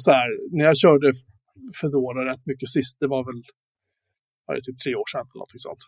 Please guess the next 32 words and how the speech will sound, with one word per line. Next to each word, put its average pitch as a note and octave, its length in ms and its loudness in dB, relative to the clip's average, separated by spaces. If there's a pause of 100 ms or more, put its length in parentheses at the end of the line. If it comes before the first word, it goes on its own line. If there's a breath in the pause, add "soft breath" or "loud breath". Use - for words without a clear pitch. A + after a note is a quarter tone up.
(300)
Då, D#3 120 4 (440)
då F3+ 140 6
var G3+ 100 6
det D#3 160 0
så C#3 100 0
här, A2+ 100 -6 (520)
då C#3 60 -4
var F3+ 100 6
det A#3 60 4
ändå C#3 140 0
ganska B2+ 280 -8
hyfsat. - 420 -6
Det C#3 180 -6
hade B2+ 160 -2
ju C3 160 -10
problem, D#3+ 460 -2
men A#2+ 80 -10 (480)
mycket C#3 200 -4
av G3 80 0
det E3 160 0
gick B2+ 140 -6
att B2+ 140 0
jobba B2+ 160 -4
runt, G#3 420 -2
men... A#2 100 -12 (2500)
Sådär. A2+ 360 2 (600)
Jag E3 200 0
vet A3 180 6
inte. C3+ 380 -4 (1900)
Jag D#3 100 0
vet F#3+ 120 6
inte D#3+ 120 0